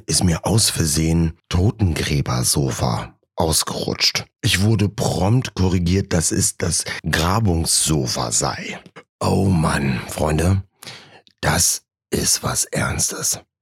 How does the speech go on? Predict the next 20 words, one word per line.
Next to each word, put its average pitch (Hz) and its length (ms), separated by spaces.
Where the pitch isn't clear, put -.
Und 87 180
du 76 140
weißt 69 340
bis - 260
zu 90 140
diesem 78 260
Zeitpunkt - 720
null. 76 500
Da - 220
musst - 240
du 427 140
einfach - 440
cool 95 120
bleiben. - 420
Alle 117 320
Beteiligten 73 800
haben 65 240
ab - 240
diesem 98 460
Zeitpunkt, 67 800